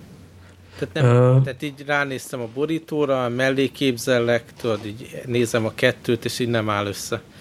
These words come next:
Speaker 1: De akkor ezek szerint abszolút vállalható, jó, jó anyag.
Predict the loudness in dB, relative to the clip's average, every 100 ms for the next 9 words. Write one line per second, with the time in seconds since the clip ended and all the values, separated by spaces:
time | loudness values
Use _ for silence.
0 | -20 -20 -8 2 2 4 2 2 0 -4
1 | -2 0 0 -4 -10 -20 -20 -20 -20 -20
2 | -20 -20 -10 -8 -6 -4 -4 -4 -4 -4
3 | -2 -2 -4 -6 -6 -4 -2 -4 -4 -2
4 | -2 -4 -6 -8